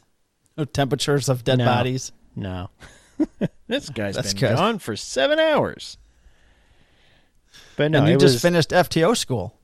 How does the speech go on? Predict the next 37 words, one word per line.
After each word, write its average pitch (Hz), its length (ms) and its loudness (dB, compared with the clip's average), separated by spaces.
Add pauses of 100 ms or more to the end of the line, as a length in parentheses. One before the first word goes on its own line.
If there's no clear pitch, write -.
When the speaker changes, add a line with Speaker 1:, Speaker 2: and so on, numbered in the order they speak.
(160)
Speaker 2:
Yeah, 359 220 2
and 104 120 -2
then 123 180 0
I 127 140 4
went 135 240 2
off 135 240 -2
to, 139 340 0
uh, 135 280 0 (180)
the 131 200 0
F 135 120 -2
T 139 160 -4
O 151 80 0
school, 104 340 -4
and 110 100 -4
apparently 147 440 -4
I 117 60 0
can't - 260 -6
call - 180 -6
people 127 320 -6
citizens 160 720 -2
anymore 185 580 -2 (600)
because 127 400 -4
that 127 180 -4
could 143 140 -4
be 127 100 0
offensive 143 440 -4
to - 100 -8
people 147 280 -2
who 120 140 0
are 113 100 2
not 107 200 -4
citizens. 151 640 -4
They 113 160 0
are 120 180 2
now 143 540 0
community 139 720 -2
members. - 840 -6